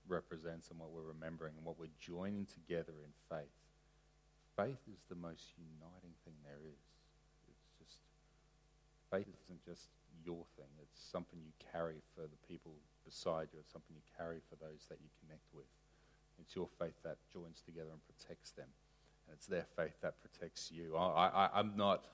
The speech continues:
I'm not fully protected from the enemy without you. You're not fully protected from the enemy without me. We're just, we need it. And so as we come to the table tonight, we remember that.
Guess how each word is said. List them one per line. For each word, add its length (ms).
I'm 120
not 160
fully 280
protected 640
from 220
the 140
enemy 300
without 420
you. 80
You're 180
not 200
fully 160
protected 420
from 120
the 100
enemy 160
without 260
me. 100
We're 140
just, 160
we 80
need 300
it. 140
And 140
so 180
as 120
we 80
come 240
to 100
the 80
table 380
tonight, 420
we 100
remember 520
that. 280